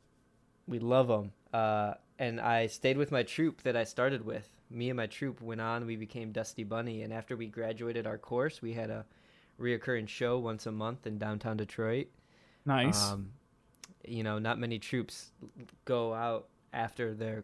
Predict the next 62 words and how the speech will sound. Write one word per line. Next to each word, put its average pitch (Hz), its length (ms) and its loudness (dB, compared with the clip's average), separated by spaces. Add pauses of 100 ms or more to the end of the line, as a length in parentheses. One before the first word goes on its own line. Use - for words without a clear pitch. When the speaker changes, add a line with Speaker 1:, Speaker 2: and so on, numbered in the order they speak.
Speaker 1:
classes 107 520 -2
and 107 160 -6
keep 110 200 -6
doing 120 220 -2
stuff, 113 280 -8
but 113 80 -8
we 120 140 -4
kept 120 160 -2
doing 139 160 0
stuff, - 240 -8
which - 100 -12
was 95 140 -12
cool. 113 280 -4
So, 107 180 -2
yeah, 120 280 0
I, 110 300 -2 (340)
I 131 120 8
love 131 340 8
improv. 107 480 -2 (180)
I'm 120 100 0
a 110 60 0
big 123 300 2
fan. 107 460 -2 (180)
I 123 100 0
think 113 220 -4
this 110 160 -4
is 107 100 -4
a 113 60 0
great 113 260 -2
article. 110 500 -4 (320)
Speaker 2:
Do 180 80 10
you 165 60 10
think 165 240 8
Speaker 1:
Everybody 160 40 10
Speaker 2:
it, 151 60 6
Speaker 1:
should 104 140 -8
do 107 180 -4
it. 160 100 -6
Speaker 2:
does 165 180 10
it 139 100 8
think 151 240 6 (380)
yeah, 139 200 8 (240)
let 151 120 4
me 143 80 6
rephrase 139 280 6
that. 131 160 4 (280)
Do 147 80 10
you 170 200 10
think 180 200 10
it 175 60 10
makes 170 220 10
you 196 60 12
a - 20 8
better 175 160 10
parent? 202 280 8 (240)
You 151 80 4
feel, 156 340 10
you 175 80 0
feel 165 180 10
good 151 120 10
about 185 200 8
it? 247 60 -4